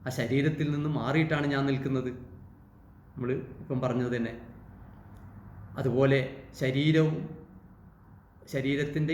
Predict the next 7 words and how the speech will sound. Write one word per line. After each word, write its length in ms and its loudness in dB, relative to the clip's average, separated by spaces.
ഇന്ദ്രിയങ്ങൾ, 560 4
ബാഹ്യമായ 520 2
ഇന്ദ്രിയങ്ങൾ, 540 2
അല്ലെങ്കിൽ 400 0
ശരീരത്തിലെ 560 2
ഓരോ 180 4
ഓർഗനുകൾ, 500 2